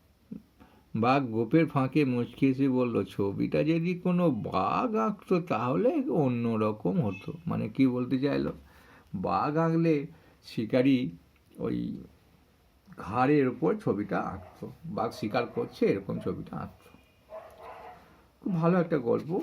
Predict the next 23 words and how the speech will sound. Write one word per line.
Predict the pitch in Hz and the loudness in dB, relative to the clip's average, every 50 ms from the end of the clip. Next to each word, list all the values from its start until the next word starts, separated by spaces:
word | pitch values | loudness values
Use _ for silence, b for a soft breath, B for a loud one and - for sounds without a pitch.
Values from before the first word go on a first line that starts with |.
| 339 | -2
আর | - 127 123 | 0 0 0
এই | 123 123 - | 0 0 0
প্রশ্নের | - 135 127 - - 156 160 | 0 -2 0 0 0 0 0
উত্তরগুলো | 143 127 123 - - 135 127 123 135 135 | 0 -2 -4 -2 -2 -2 0 0 0 -2
যদি | 131 131 143 | 0 -2 -2
পেতে | 143 - 127 110 - 113 107 | -2 -2 -2 -2 -2 -4 -4
চাও | - 147 180 240 262 - | -2 -4 -4 -4 -2 -2
তাহলে | 131 117 123 120 | 0 0 0 -2
ডেসক্রিপশনে | 113 113 113 107 - - 131 117 - 139 135 127 | -2 -4 -4 -4 -4 -6 -6 -4 -4 -4 -4 -2
লিংক | 117 110 113 127 131 | -2 -4 -4 -2 -2
দিয়ে | 131 135 131 | -2 -2 0
দিচ্ছি, | 139 147 151 - - - 320 330 311 | -2 -4 -4 -4 -4 -4 -4 -4 -4
আমার | - 127 123 110 | -4 -2 0 2
ওয়েবসাইটে | 107 107 107 107 - 123 120 139 156 | 2 0 0 0 0 0 0 0 -2
তোমরা | 156 139 123 123 | -2 -2 -2 -2
দেখে | 117 104 101 - 120 104 | 0 -2 -2 -2 -2 -2
নেবে। | 107 107 107 110 - - - b b b b b b b _ - | -2 -2 -4 -6 -8 -12 -16 b b b b b b b _ -8
সেখান | 127 131 143 151 151 | -6 -6 -4 -4 -4
থেকে | 165 180 185 180 | -6 -2 0 0
ওয়েবসাইটে | 127 120 110 - 127 131 139 | 0 0 0 -2 -2 -2 -4
পৌঁছে | 135 - 113 120 123 127 | -4 -4 -6 -6 -4 -4
যাবে, | 143 156 185 208 | -4 -4 -4 -4
সেখানে | 180 135 - - 120 127 143 73 | -6 -4 -4 -4 -6 -6 -6 -8